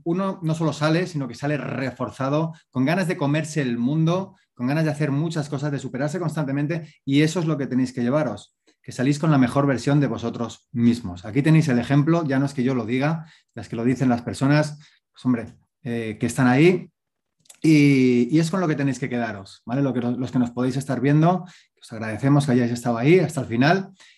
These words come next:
y una vez más, pues, todos los enlaces os los dejamos aquí abajo. Vamos a animar entre todos a, a Javier, que yo estoy deseando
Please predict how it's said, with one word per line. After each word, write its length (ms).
y 100
una 140
vez 80
más, 260
pues, 360
todos 200
los 140
enlaces 300
os 60
los 80
dejamos 260
aquí 140
abajo. 420
Vamos 220
a 20
animar 240
entre 180
todos 300
a, 520
a 100
Javier, 380
que 120
yo 200
estoy 340
deseando 500